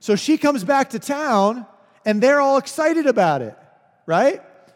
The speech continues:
It's like, it's like a, a, a kid that moves away for college, and then they come back years later, and everybody's like, "Hey, they're back," you know, and you're all happy to see 'em again.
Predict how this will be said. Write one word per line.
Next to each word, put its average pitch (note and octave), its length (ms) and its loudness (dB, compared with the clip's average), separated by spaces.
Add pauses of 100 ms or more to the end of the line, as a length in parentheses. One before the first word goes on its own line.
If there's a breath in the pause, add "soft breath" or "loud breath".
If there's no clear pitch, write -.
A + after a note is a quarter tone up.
(180 soft breath)
It's C#4 300 -6
like, C4 160 -2
it's A#3+ 200 -8
like B3 200 -2
a, F3+ 800 -2
a, E3 80 -4
a E3 60 -4
kid C#4 340 0
that F3 180 0
moves G3 260 -2
away A3 260 2
for A3 140 -6
college, A3+ 460 -2
and E3+ 80 -6
then G3 100 -4
they G3+ 100 -2
come A3 220 -6
back B3 320 -2
years G#3+ 240 -2
later, A#3 280 0
and F#3+ 80 -2
everybody's G#3 280 -2
like, G#3+ 140 -4
"Hey, C#4+ 300 2
they're C4 160 2
back," B3+ 480 0
you F#3 80 -2
know, G3 140 0
and G3+ 80 0
you're G3 100 0
all G3 100 2
happy F#3+ 300 -4
to F#3 100 -4
see A#3 200 -12
'em G#3+ 120 -10
again. C3 260 -14